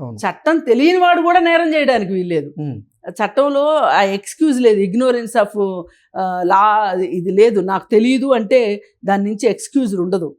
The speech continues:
Speaker 1: హ్మ్.
Speaker 2: కానీ ఎంతో కొంత చదువు లేనివాడో, లేకపోతే పల్లెటూరు వాడో, లేకపోతే చట్టం తెలిసే అవకాశం లేనివాడో,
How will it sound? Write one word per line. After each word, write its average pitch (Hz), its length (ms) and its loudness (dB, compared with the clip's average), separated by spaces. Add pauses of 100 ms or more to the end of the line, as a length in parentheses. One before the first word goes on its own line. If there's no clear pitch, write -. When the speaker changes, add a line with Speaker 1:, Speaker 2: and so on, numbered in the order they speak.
Speaker 1:
హ్మ్. 135 260 -8
Speaker 2:
కానీ 294 720 -2
ఎంతో 277 480 0
కొంత 330 480 0 (280)
చదువు 247 500 -4
లేనివాడో, 226 720 2
లేకపోతే 185 720 -6 (340)
పల్లెటూరు 208 460 -2
వాడో, 196 400 2
లేకపోతే 185 480 -4
చట్టం 196 480 -2
తెలిసే 196 320 0
అవకాశం 190 560 0
లేనివాడో, 226 680 -2